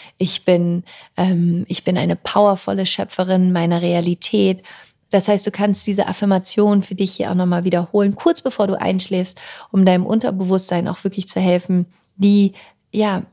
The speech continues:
ähm, zu übernehmen und das als deine Realität, als das, woran du glaubst, zu übernehmen.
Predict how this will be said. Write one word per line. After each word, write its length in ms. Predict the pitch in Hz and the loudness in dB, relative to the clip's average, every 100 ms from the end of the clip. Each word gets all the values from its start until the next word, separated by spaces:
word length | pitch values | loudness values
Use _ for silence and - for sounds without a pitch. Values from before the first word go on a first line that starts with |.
| - | -6
ähm, 260 | 180 185 | -2 -2
zu 140 | 185 196 | -2 0
übernehmen 580 | 190 185 190 220 214 202 | 2 4 4 4 2 0
und 220 | - 185 | -4 -2
das 180 | 190 - | -2 -4
als 220 | 185 - | -6 -2
deine 260 | 180 180 | -2 0
Realität, 640 | 185 185 175 180 - 226 214 | -2 -2 -2 -4 -4 -2 -2
als 200 | 170 - | -2 -2
das, 200 | 185 185 | -4 -4
woran 240 | 180 175 | -4 -2
du 60 | 175 | -2
glaubst, 440 | 175 180 185 - | -2 -4 -4 -6
zu 80 | - | -6
übernehmen. 440 | 185 - - 185 | -4 -2 -2 -4